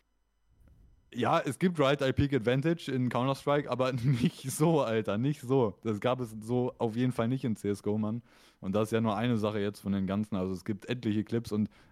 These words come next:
auch wenn man selber spielt, ich hab jetzt auch, ähm, den, den Vollrelease hab ich jetzt noch gar nicht so viel gespielt, irgendwie zwanzig Games und, nee, nicht mal, nicht mal weniger, irgendwie fünfzehn Games oder so, Vollrelease, Beta hab ich ein bisschen mehr gespielt.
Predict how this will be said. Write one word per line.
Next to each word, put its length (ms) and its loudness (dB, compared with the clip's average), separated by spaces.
auch 220 0
wenn 100 2
man 160 0
selber 300 2
spielt, 240 -6
ich 120 -4
hab 140 0
jetzt 140 -4
auch, 260 2
ähm, 600 2
den, 180 2
den 120 4
Vollrelease 540 2
hab 100 0
ich 60 -8
jetzt 120 -8
noch 120 -2
gar 160 0
nicht 100 -2
so 140 0
viel 160 0
gespielt, 280 -2
irgendwie 240 -2
zwanzig 420 -4
Games 300 0
und, 120 -2
nee, 180 0
nicht 180 0
mal, 220 -2
nicht 120 -6
mal 140 -4
weniger, 280 -2
irgendwie 220 -6
fünfzehn 380 -4
Games 280 0
oder 120 0
so, 80 -4
Vollrelease, 480 0
Beta 260 2
hab 120 2
ich 60 -4
ein 60 -2
bisschen 220 -2
mehr 160 2
gespielt. 400 0